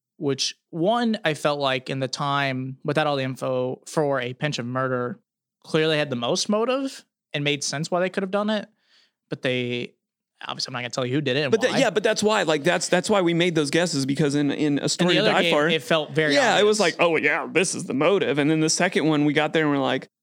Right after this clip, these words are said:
Speaker 2: "Oh, that's, that's
Speaker 1: Like,
Speaker 2: a
Speaker 1: this one
Speaker 2: different
Speaker 1: clearly
Speaker 2: angle."
Speaker 1: has the most idea that they could have done it, but then, like, we missed the small info that goes like,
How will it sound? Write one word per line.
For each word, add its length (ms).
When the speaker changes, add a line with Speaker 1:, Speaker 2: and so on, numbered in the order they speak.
Speaker 2:
"Oh, 200
that's, 440
that's 120
Speaker 1:
Like, 100
Speaker 2:
a 20
Speaker 1:
this 140
one 100
Speaker 2:
different 120
Speaker 1:
clearly 80
Speaker 2:
angle." 100
Speaker 1:
has 100
the 60
most 240
idea 580
that 120
they 80
could 180
have 100
done 160
it, 140
but 140
then, 200
like, 380
we 180
missed 220
the 80
small 320
info 320
that 120
goes 220
like, 260